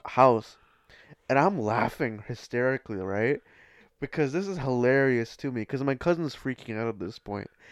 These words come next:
And he's screaming, screaming. And my uncle comes out of nowhere.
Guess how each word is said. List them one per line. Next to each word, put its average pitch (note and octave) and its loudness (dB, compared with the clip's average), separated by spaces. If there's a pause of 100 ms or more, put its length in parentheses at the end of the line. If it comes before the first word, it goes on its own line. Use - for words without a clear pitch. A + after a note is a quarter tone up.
And - -20
he's C#3 -6
screaming, D3 0
screaming. B2+ -2
And A#2+ -4
my C3 0 (100)
uncle F3 2
comes C3+ -4
out A#2+ 2
of G#2+ -2
nowhere. G#2 -2